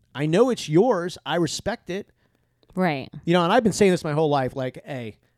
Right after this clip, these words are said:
Speaker 1: I don't expect to change your mind. Please don't have an expectation to change mine.
Speaker 2: Right.
Speaker 1: My reality isn't,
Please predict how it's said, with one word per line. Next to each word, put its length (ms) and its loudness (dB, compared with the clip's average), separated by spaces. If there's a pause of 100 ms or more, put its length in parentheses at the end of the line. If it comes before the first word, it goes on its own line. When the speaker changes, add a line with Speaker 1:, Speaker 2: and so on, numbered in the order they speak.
(140)
Speaker 1:
I 140 0
don't 140 0
expect 320 -4
to 40 -10
change 300 -8
your 140 -2
mind. 400 -6 (200)
Please 280 -2
don't 140 0
have 140 -2
an 80 -2
expectation 640 -6
to 60 -8
change 320 -10
mine. 240 -16 (460)
Speaker 2:
Right. 260 -4
Speaker 1:
My 140 -2
reality 600 0
isn't, 300 -4